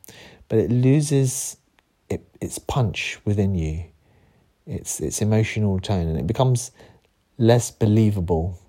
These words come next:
So when you, when that thought comes up, "I'm not confident enough," it just,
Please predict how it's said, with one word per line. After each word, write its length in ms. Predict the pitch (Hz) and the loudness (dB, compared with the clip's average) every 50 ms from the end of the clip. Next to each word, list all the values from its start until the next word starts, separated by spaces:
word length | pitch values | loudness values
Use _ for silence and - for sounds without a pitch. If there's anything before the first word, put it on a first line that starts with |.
| - _ _ | -20 _ _
So 220 | - - 101 98 | -10 -6 -2 0
when 140 | 107 123 135 | 2 2 2
you, 120 | 131 120 | 2 0
when 220 | - 104 123 123 120 | 0 -2 -2 0 0
that 200 | 120 - - - | -2 -2 -4 -2
thought 200 | - 127 107 - | 0 0 0 2
comes 280 | - 110 107 110 117 | 0 0 0 0 -2
up, 160 | 98 78 - | -4 -4 -4
"I'm 120 | 101 101 104 | -4 -2 -2
not 160 | 101 - - | -4 -2 -2
confident 340 | - 110 113 - - - - | -2 -2 -2 -2 -4 -6 -6
enough," 220 | 82 - - - | -6 -6 -8 -8
it 120 | - 240 233 | -10 -12 -6
just, 480 | - 175 175 - - - - - - | -4 -4 -4 -4 -8 -16 -20 -20 -20